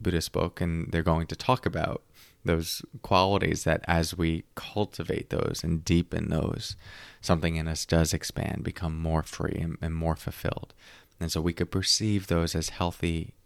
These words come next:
uh, healthy wants. But in the context of this, which is a bit more secular, I'm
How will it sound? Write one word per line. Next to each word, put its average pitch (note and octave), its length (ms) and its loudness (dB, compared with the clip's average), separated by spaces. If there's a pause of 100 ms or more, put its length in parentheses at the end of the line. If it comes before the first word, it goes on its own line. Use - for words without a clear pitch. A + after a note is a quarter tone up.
uh, D#2+ 260 -2 (440)
healthy A#2 400 0
wants. - 800 -4 (720)
But A2 320 4 (360)
in A2 160 2
the A2+ 80 4
context C3 540 2
of G#2+ 100 -2
this, G#2 240 4
which G2+ 180 2
is G2 120 2
a G2 40 2
bit F#2+ 240 0
more G2 240 2
secular, - 800 0
I'm G#2+ 400 2